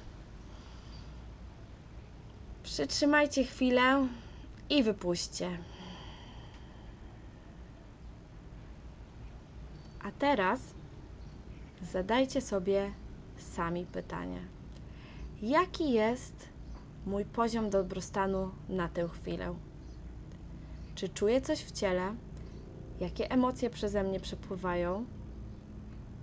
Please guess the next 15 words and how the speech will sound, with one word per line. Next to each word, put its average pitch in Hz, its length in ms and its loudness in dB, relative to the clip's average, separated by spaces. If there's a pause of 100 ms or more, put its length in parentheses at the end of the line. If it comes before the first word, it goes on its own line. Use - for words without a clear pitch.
(600)
Możecie 254 360 4
zostawi-, 233 600 2
z-, 196 80 0 (600)
ym, 190 340 -2
możecie 220 680 6 (840)
użyć 220 340 6
skali 202 360 6
od 180 120 2
zera 190 280 6
do 180 120 4
dziesięciu, 185 720 2 (360)
żeby 190 240 0
się 196 200 2
gdzieś 196 280 0 (120)
umiejscowić, 202 1000 4